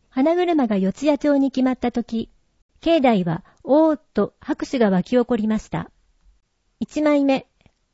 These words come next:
春日神社で羽織袴姿の各町内の祭事長が向かい合わせに並んで立っている様子。二枚目、順番を決めるみくじを進めている様子の写真。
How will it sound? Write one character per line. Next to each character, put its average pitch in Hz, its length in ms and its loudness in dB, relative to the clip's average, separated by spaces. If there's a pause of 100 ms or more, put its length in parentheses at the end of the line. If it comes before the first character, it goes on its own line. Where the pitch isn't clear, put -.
(360)
春 320 360 2
日 - 20 0
神 311 220 -2
社 180 120 0
で 160 200 -8 (160)
羽 269 160 2
織 320 180 4
袴 294 380 0
姿 262 360 -4
の 170 260 -6
各 294 240 -2
町 294 240 0
内 202 180 0
の 175 120 -2
祭 277 260 -2
事 294 100 -2
長 202 240 0
が 160 240 -4
向 226 160 -4
か 302 120 2
い 311 120 0
合 320 80 2
わ 302 100 0
せ 220 120 -4
に 180 100 0
並 233 280 0
ん 262 40 -2
で 262 80 2
立 277 100 -2
っ 277 80 -2
て - 160 -2
い 190 100 0
る 160 120 -4
様 160 180 -2
子。 - 300 -8 (1120)
二 226 120 0
枚 294 240 0
目、 269 240 -2 (480)
順 294 260 -2
番 302 200 2
を 302 80 0
決 285 140 -6
め 294 120 2
る 285 120 0
み 269 120 -2
く 269 120 -2
じ 240 180 -2
を 240 180 -2
進 254 280 -8
め 294 100 0
て 294 180 0
い 285 60 0
る 208 80 2
様 208 180 0
子 - 120 -8
の 190 100 0
写 190 160 -4
真。 165 320 -6